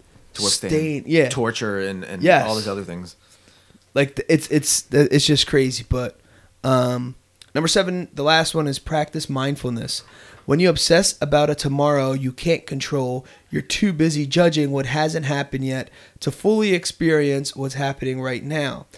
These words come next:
Speaker 2: Instead of noticing and appreciating the beauty in the moment, you get trapped in a fear-driven thought cycle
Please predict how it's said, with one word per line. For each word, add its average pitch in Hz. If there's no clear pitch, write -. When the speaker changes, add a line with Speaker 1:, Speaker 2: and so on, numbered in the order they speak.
Speaker 2:
Instead 196
of 170
noticing 165
and 139
appreciating 139
the 135
beauty 185
in 156
the 139
moment, 160
you 151
get 180
trapped 165
in 147
a 139
fear-driven 151
thought -
cycle 131